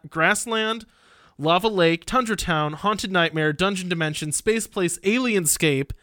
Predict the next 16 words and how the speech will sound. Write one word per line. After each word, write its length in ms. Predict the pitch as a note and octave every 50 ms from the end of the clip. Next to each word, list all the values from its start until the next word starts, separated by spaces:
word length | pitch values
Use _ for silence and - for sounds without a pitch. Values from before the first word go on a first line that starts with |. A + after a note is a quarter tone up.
| _ _ _ _
and 140 | - F3 F3
then 100 | F3 F3
the 80 | E3+ D#3
final 400 | - G3+ G3 G3+ G3 F#3 E3 D3+
level 400 | D3 C#3 C#3 C3+ C3+ C3 B2+ - -
was 120 | D3 -
just 280 | - C#3+ - - _ _
question 320 | - E3+ - - - D3+
mark, 160 | C#3+ C#3+ -
question 300 | - E3 C3+ - - C#3+ C3
mark, 140 | B2 -
question 400 | - - D#3 C#3 - - B2+ A#2+
mark. 240 | B2 A2+ G#2 G2+ - - - - - - - - - - - -
And 260 | E3 E3 E3 E3+ E3+
that 240 | D#3+ G#3+ A#3 - G3+
meant 260 | G3+ G3 F#3+ F#3 F3